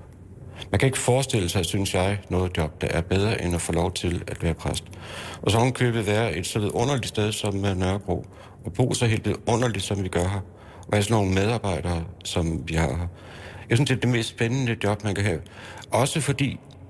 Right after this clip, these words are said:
vi får lov til, vi får lov til at være med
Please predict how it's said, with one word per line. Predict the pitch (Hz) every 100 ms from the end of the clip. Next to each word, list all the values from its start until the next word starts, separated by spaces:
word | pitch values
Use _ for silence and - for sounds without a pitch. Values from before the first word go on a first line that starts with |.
| - - - - - - -
vi | 95
får | 104 113
lov | 104 127
til, | 113 113 107 - - - - - - - - - - - - - - - - - - - - - - - - - -
vi | -
får | -
lov | 110 127
til | 135 120 120 123 -
at | 107 101
være | 104
med | 98 101 117